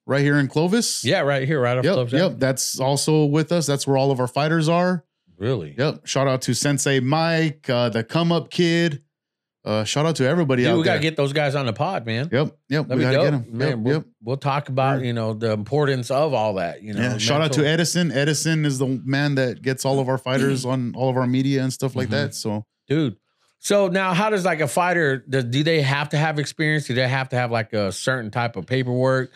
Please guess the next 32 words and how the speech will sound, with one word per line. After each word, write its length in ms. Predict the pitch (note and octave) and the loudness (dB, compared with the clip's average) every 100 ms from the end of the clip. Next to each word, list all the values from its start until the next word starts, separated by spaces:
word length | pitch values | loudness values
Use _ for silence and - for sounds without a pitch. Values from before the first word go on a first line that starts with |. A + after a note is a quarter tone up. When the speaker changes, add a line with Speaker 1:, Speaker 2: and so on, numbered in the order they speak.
| _ | _
Speaker 1:
No, 100 | A3 C4 | 0 2
Speaker 2:
Just 100 | A#3+ | 2
Speaker 1:
no, 60 | |
Speaker 2:
to 40 | A#3+ | 2
Speaker 1:
no. 60 | |
Speaker 2:
say, 320 | A3 C3+ B2 - - - | 2 2 0 -6 -4 2
or 120 | D3+ | 2
is 80 | C#3+ | 4
it 160 | D#3 C#3 | 0 2
just 220 | C#3+ C3+ | 0 0
like 200 | D3+ C3 | 0 0
you 140 | C3+ C#3 | 0 0
get 320 | C#3+ C3+ D#2+ | 2 0 -2
a 120 | A2+ | -4
guy 260 | A2 C3 C3 | -2 0 0
with 100 | A#2+ | -2
the 80 | G2+ | -2
dad 320 | A#2+ B2+ A2 | 0 0 0
bod, 220 | A2+ A2 | 0 2
like, 100 | G2+ | 2
"Oh, 180 | C#3+ G3+ | 4 2
I 40 | |
can 180 | E3 B2 | 0 0
do 220 | B2+ C3 | 2 2
that. 420 | B2 C#3 D#3 C#3+ - | 4 4 2 0 -4
I've 200 | E3+ D3+ | 0 2
Speaker 1:
If, 40 | |
Speaker 2:
watched 300 | D3 D3 C3+ | 2 0 0
U 200 | C3+ C#3 | 0 2
F 120 | C3 - | 2 0
C 160 | C#3+ | -2
for 320 | C3 A#2+ A2+ | 0 -2 -2